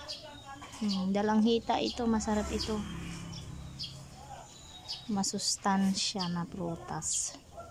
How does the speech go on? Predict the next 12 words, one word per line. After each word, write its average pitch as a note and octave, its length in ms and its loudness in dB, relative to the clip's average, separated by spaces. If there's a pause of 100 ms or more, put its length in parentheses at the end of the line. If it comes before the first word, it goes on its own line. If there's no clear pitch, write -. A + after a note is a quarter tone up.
(1200)
Ayan. F3 320 -2 (240)
Tinanim A3 400 6
ko G#3+ 160 2
dito F#3+ 320 0
sa, - 160 -4
ano, G3 320 0 (800)
tabi F#3+ 240 2
ng F#3+ 320 4
Puso F#3+ 320 2
Negro. F3 560 0 (1400)
Para F3 240 -2
kahit F3 240 -4